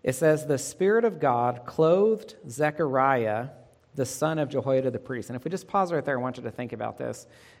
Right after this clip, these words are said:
This, this is the son of the man that raised him. And so what? So Zechariah is the son of Joash's adoptive father, which means Zechariah would be very much like what to him?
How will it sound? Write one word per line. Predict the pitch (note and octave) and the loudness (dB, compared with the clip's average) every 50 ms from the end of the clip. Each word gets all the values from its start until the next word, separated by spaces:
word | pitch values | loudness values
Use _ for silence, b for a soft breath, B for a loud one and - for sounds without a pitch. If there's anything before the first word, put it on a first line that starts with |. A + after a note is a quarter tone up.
| B B B | B B B
This, | C3 D#3 F#3+ G3 - - A3 - - - | 2 2 2 2 0 -4 -6 -6 -6 -6
this | D#3 D#3 E3+ E3+ - | -4 -4 -4 -2 0
is | G3 F3+ F3+ F3+ F3 - | 0 0 0 -2 -6 -12
the | - E3+ D#3 D#3+ | -8 -2 -2 0
son | D#3 - - - F#3 E3 C#3 B2 B2 B2+ C#3 C#3 C3 B B B B B _ | 0 -2 -4 -2 -2 0 0 -2 -2 -4 -6 -10 -12 B B B B B _
of | - D3 E3 D#3+ E3 | 4 4 4 4 2
the | F3+ | -2
man | E3+ D#3+ D3+ D3 D3 D3 C#3 | -2 -2 -2 -2 -4 -4 -4
that | - C3+ | -6 -6
raised | B2 C3 C3+ C3+ D3 C#3+ C#3+ - - | -4 -2 -2 -2 -2 -4 -8 -10 -14
him. | C3 A#2 A2 A2+ A2 - - _ b b b b b b b b b _ | -12 -12 -12 -12 -16 -20 -20 _ b b b b b b b b b _
And | - C#3 C#3+ C#3 | -6 -6 -6 -4
so | - D#3 | -4 -4
what? | D3 C#3+ D#3+ G3 G#3+ - - - | 0 2 2 0 0 -4 -12 -14
So | - - D3 C3 | -4 -2 -2 -2
Zechariah | A#2 C#3+ E3+ F3+ F3+ F#3 F3 E3+ E3 D#3+ D3+ D3 | 2 2 2 2 2 2 4 4 6 6 4 2
is | C3+ - | 0 0
the | - A#2+ | -2 -4
son | A#2 - - - F#3+ G3 F3+ C3 A#2 A#2 B2+ D3 D3 - - | -4 -4 -6 -2 -2 0 0 0 -2 -4 -6 -8 -12 -12 -6
of | - C3 B2 B2+ C3 C3+ C3+ - - - _ _ _ | -2 -2 0 0 -2 -4 -8 -16 -20 -20 _ _ _
Joash's | B2+ B2 D3+ D3+ D3 C#3+ C#3 - - C#3+ C3 | -6 -2 0 4 4 4 4 2 -2 -6 -6
adoptive | B2+ A2+ C3 C#3 D3 C#3+ - D3 A#2+ | -2 2 4 4 2 2 0 -4 -2
father, | - E3 F3+ F#3 F3 D3 C3+ | 2 2 4 4 2 2 0
which | C3 B2+ C3 | -2 -2 -2
means | C#3+ D#3 D#3 C#3+ B2 | -4 -4 -4 -2 0
Zechariah | D3 D3 C#3+ C#3+ C#3 C#3 C#3 D3+ E3 D#3+ C#3+ | 0 0 0 0 -2 0 2 2 2 2 2
would | C3+ B2 | -2 -2
be | A#2+ B2 A#2 | -2 -4 0
very | C3 C3+ C#3 | 0 0 0
much | C3+ C3+ B2+ B2 - - | 0 -2 -4 -6 -6 -4
like | C#3+ B2 G#2+ - | -4 -4 -4 -2
what | B2 B2+ C#3 - - | -2 -2 -2 -2 -6
to | - A#2 A2 | -10 -10 -8
him? | G2 G#2 A2+ A#2+ | -8 -10 -12 -12